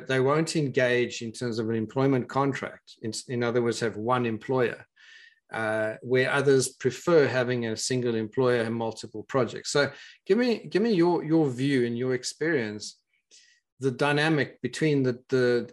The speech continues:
outsourced individuals, in-house individuals, in-house teams versus outsourced teams, doing not only M and A work, but if we go to integrations, we talk about due diligence, we talk about post-deal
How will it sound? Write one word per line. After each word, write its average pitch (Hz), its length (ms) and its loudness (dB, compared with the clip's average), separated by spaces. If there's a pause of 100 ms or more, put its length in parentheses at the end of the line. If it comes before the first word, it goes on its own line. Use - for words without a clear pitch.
(100)
outsourced 143 540 -2
individuals, 127 840 0 (560)
in-house 139 560 0
individuals, 120 880 -2 (360)
in-house 151 440 2
teams 135 480 -2
versus 120 680 -4 (120)
outsourced 131 800 -2
teams, 117 640 -2 (400)
doing 147 580 4
not 139 220 0
only 151 280 2
M 127 140 -4
and 117 140 -6
A 202 160 2
work, 117 320 -2
but 123 240 -4
if 127 160 -8
we 135 80 2
go 135 200 2
to 127 480 -2
integrations, 135 880 0
we 120 100 -2
talk - 300 -8
about 110 320 -6
due 120 140 -2
diligence, 143 580 2
we 117 80 -12
talk - 240 -4
about 117 320 -2 (520)
post-deal 135 760 4